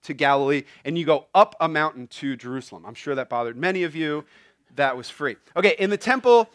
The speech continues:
he found those who were selling oxen and sheep and pigeons and the money changer sitting there and making a whip of cords. He drove them all out of the temple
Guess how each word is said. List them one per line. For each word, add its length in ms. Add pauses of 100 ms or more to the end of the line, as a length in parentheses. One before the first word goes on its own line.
(140)
he 140
found 300
those 240
who 80
were 80
selling 480
oxen 320
and 100
sheep 240
and 100
pigeons 380
and 100
the 40
money 200
changer 300
sitting 260
there 220 (280)
and 220
making 300
a 60
whip 240
of 160
cords. 320
He 80
drove 460
them 220
all 220
out 160
of 60
the 40
temple 460